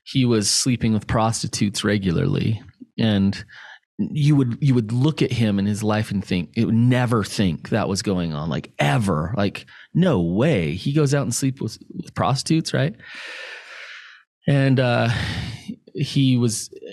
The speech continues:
he, twenty-five years of this in his marriage. He had a, a huge family, like, eight kids. And he, he, he tells his story and he says, "You know, I had had it.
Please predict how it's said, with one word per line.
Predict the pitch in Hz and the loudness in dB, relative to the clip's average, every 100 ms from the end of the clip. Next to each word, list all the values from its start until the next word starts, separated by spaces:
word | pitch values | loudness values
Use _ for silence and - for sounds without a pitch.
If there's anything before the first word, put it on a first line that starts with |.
| - | -6
he, | - 123 - 120 - - - | -2 -2 0 -2 -4 -8 -4
twenty-five | - 170 170 156 - 139 127 117 | 2 4 4 2 2 2 2 2
years | 117 120 113 104 98 | 4 4 4 2 0
of | 90 | -4
this | 80 - - | -4 -2 0
in | 104 | 0
his | 98 | 2
marriage. | 98 92 50 - 120 - - | 2 2 0 -2 -2 -4 0
He | 123 | 2
had | 117 107 | 2 2
a, | 98 - - | -2 -4 -4
a | |
huge | 107 - 175 131 | -2 2 2 2
family, | - 113 104 | 2 2 2
like, | 95 101 | 0 0
eight | 135 131 | 0 0
kids. | - 131 95 92 - 107 - - - - - - _ - | 0 2 2 2 -2 -6 -6 -12 -18 -18 -20 -20 _ 0
And | 135 | 2
he, | 127 - | 2 0
he, | - 127 | 0 0
he | - - 120 | 0 -2 -2
tells | - 156 160 | 2 2 2
his | 123 | 2
story | - 139 131 | 2 2 2
and | 117 | 2
he | |
says, | 107 - 107 107 | 2 2 0 2
"You | 107 | 2
know, | 110 104 | 2 2
I | 113 | 0
had | 110 110 | 0 -2
had | 98 - 101 90 | -2 -2 0 0
it. | 85 - - | -4 -6 -18